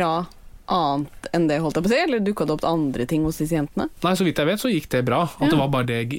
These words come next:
Speaker 2: ene genet som er, men det er det du ikke helt vet, ikke sant? Og det er også veldig skummelt, og skulle de få kreft på et tidspunkt, så er det sånn, hm, var det fordi man var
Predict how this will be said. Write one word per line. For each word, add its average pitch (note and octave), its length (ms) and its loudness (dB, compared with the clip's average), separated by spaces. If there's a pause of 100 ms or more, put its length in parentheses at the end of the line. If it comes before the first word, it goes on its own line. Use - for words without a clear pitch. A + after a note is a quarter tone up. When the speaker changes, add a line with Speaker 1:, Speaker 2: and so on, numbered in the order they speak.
Speaker 2:
ene A2+ 160 0
genet G#2 240 0
som A#2+ 80 0
er, B2 160 0
men D#3 140 0
det C#3+ 80 2
er - 20 -4
det - 0 -
du D3+ 80 0
ikke D3+ 140 -2
helt D3+ 160 -6
vet, E3+ 340 -2
ikke C3+ 160 0
sant? E3 160 0
Og D3+ 80 0
det C#3+ 60 2
er A#2+ 80 2
også D3 100 0
veldig B2+ 160 0
skummelt, A#2 640 0
og B2 240 0
skulle A#2+ 300 0
de A2+ 100 0
få B2+ 160 -2
kreft A2+ 240 -2
på A#2+ 80 0
et - 80 -4
tidspunkt, C3+ 240 -2
så B2+ 80 0
er A#2+ 60 -2
det - 20 -4
sånn, A#2+ 160 -2
hm, B2+ 240 2
var A2 160 0
det A2 80 -6
fordi A#2+ 160 0
man A#2 160 0 (140)
var A2+ 100 0